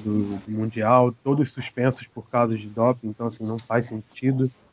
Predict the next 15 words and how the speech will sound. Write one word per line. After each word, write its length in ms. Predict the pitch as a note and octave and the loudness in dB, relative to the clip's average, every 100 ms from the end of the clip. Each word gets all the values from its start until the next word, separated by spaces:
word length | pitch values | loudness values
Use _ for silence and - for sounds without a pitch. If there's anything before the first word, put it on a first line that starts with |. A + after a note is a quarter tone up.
| _ _ | _ _
Pra 140 | - G#2+ | -2 -2
Tóquio 360 | - C#3 C3+ | 4 4 4
também 220 | B2 A#2+ A#2 | 0 2 2
já 120 | A2+ | 0
tem 120 | A#2 | -2
alguns, 420 | G#2+ G#2 C#3 A#2 | -4 0 4 4
se 40 | - | 0
não 80 | G#2+ | -6
me 60 | A2 | -2
engano, 200 | A#2+ A2+ | 0 0
Tailândia, 680 | A2+ G#2+ G#2+ B2+ B2 A2+ G#2 | 0 -2 2 4 4 2 -4
Colômbia 680 | - A2+ G#2+ A#2+ C3+ A#2+ A2+ | -4 -2 2 4 6 6 2
tá 100 | A2+ | 0
no 100 | A2 | 0
meio. 540 | G#2+ B2 B2+ A#2 A2 | 4 8 8 8 4